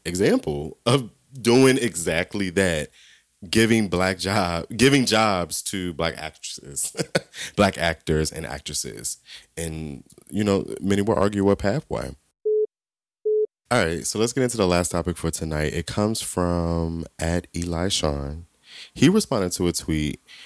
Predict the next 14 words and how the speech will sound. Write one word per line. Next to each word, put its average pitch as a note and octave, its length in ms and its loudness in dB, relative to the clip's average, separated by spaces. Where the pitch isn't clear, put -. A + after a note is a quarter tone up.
from F2+ 320 -2
at F2+ 420 0
Lil E2+ 320 -2
Dave D#2 260 0
underscore C#2+ 400 -4
oh C#2 100 -4
two. C2+ 360 -8
He - 180 -2
said, D2 500 -4
"Do F#2+ 100 2
y'all F#3 200 4
fuck F#3+ 340 0
as F3 180 0
friends?" F#3 580 2